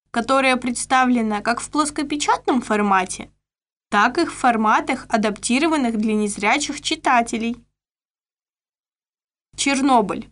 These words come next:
Катастрофа века. Аннотированный список литературы.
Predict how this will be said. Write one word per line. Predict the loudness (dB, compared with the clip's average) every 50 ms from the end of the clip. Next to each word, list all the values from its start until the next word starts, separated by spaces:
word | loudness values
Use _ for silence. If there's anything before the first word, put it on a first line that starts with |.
| _ _ _
Катастрофа | -4 -4 -2 -2 -4 -4 -2 -2 0 0 2 0 0 0 -2
века. | 0 0 0 0 0 0 -4 -8 -12 -12 _ _ _ _ _ _ _ _ _ _ _ _
Аннотированный | -2 0 2 2 2 2 4 4 4 4 4 2 0 0 0 0
список | -2 -2 -2 0 0 0 0 -2 -2 0
литературы. | -2 -2 0 0 0 -2 -2 -2 -4 -4 -4 -4 -6 -8 -12